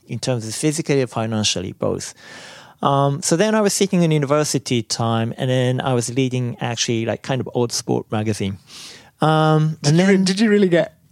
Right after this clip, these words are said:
Speaker 2: the English magazine sent to Japan? Or
Speaker 1: I, I do, uh,
Speaker 2: <laughs>
Speaker 1: but also, uh, I'm also a Japanese version too. Um, it's, uh, actually, I was reading a Japanese version at one stage, and then they talk about Suzuka Racing School, and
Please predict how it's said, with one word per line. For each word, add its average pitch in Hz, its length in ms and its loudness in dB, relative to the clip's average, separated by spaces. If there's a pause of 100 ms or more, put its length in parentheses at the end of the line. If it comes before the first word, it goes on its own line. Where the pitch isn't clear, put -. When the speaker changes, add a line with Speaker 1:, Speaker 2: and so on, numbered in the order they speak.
(140)
Speaker 2:
the 143 100 4
English 139 280 0
magazine 131 460 2
sent 135 240 0
to 113 100 -10
Japan? 127 480 -2
Or - 80 0
Speaker 1:
I, - 80 4 (120)
I 285 60 2
do, 190 320 6
uh, 202 340 2
Speaker 2:
<laughs> - 0 -
Speaker 1:
but 226 120 2
also, 240 460 4
uh, 165 140 4
I'm 180 120 -4
also 208 240 2
a 165 60 2
Japanese 156 460 2
version 127 340 2
too. - 280 0 (380)
Um, 170 420 2
it's, 202 280 2
uh, 185 160 4
actually, 180 300 2
I 170 100 4
was 160 160 0
reading 190 320 4
a - 20 2
Japanese 147 460 2
version 143 340 2
at 120 100 0 (120)
one 131 240 0
stage, 117 560 0
and 156 240 0
then 165 520 2 (120)
they 165 100 2
talk - 320 -2
about 190 300 2
Suzuka 170 760 0
Racing 151 520 0
School, 98 400 -4 (520)
and 160 580 0